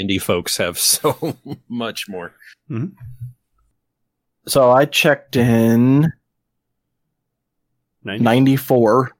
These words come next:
Speaker 3: beers. Uh, ninety-three of those were unique check-ins. Uh, and my first beer of twenty twenty was a Samuel Smith Pure Brewed Organic Lager.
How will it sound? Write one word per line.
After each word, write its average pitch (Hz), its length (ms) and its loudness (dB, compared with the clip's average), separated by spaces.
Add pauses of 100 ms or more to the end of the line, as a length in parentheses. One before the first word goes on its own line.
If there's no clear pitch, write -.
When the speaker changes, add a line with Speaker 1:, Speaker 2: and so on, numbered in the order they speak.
(140)
Speaker 3:
beers. 110 460 -2 (1500)
Uh, 117 200 2
ninety-three 135 680 4
of 131 80 4
those 120 280 4
were 113 380 2 (320)
unique 123 640 0 (760)
check-ins. 117 680 -4 (1200)
Uh, 123 200 2
and 127 100 2
my 120 120 2
first - 580 0 (720)
beer 127 340 4
of 113 200 0
twenty 127 340 -2
twenty 156 440 0
was 117 600 0 (520)
a 113 180 2
Samuel 123 520 2
Smith 135 520 -4 (220)
Pure 147 360 2
Brewed 139 400 2
Organic 117 600 -2
Lager. 110 520 0